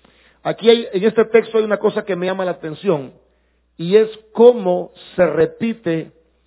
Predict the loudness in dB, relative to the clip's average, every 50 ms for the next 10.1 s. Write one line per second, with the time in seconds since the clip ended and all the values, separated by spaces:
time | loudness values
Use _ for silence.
0 | _ _ _ _ _ _ _ _ _ _ -2 2 2 2 2 2 0 2 4 2
1 | 2 2 0 -2 -2 -2 -2 -2 -2 -2 -6 -8 -10 -10 -10 _ 0 2 2 2
2 | -2 -2 0 2 0 2 2 0 0 0 0 0 2 2 2 2 2 0 0 0
3 | 0 0 0 0 -2 -2 -2 -2 -2 -6 -12 -18 -10 -6 -4 -2 -2 -4 -6 -6
4 | -8 -8 -8 -6 -4 -4 -6 -4 -6 -8 -10 -8 -10 -10 -10 -8 -6 -6 -4 -4
5 | -6 -6 -2 0 2 2 2 0 -4 -12 _ _ _ _ _ _ _ -6 -2 -2
6 | 0 0 0 -2 -2 -2 -4 -4 -2 0 2 4 4 4 2 0 -10 -20 _ -10
7 | -6 -4 -4 -2 -2 -4 -4 -2 -4 -4 -2 -4 -6 -6 -4 -6 -6 -6 -6 -8
8 | -2 0 0 0 0 -2 -2 -2 -2 -2 -2 -2 -2 -2 -2 -4 -4 -4 -2 -2
9 | -4 -4 -4 -6 -4 -4 -4 -4 -4 -2 2 2 2 2 0 -2 -4 -4 -4 -6
10 | -12 -14